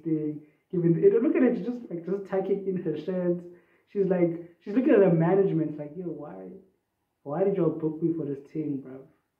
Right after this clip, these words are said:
<laughs> Oh my gosh. Sima, shout out to you, bro, but you look like you hate us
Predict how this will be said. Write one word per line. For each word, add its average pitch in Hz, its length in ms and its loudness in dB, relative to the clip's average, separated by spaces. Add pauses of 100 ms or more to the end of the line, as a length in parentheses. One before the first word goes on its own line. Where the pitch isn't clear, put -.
(240)
<laughs> 190 80 0 (1600)
Oh 247 540 6
my 185 180 -2
gosh. 185 360 -4 (500)
Sima, 240 200 0
shout 254 120 2
out 247 180 4
to 208 80 -4
you, 202 220 2
bro, 175 220 4
but 175 160 2
you 196 120 0
look 208 180 0
like 175 180 2
you 165 80 4
hate 170 260 4
us 151 200 -8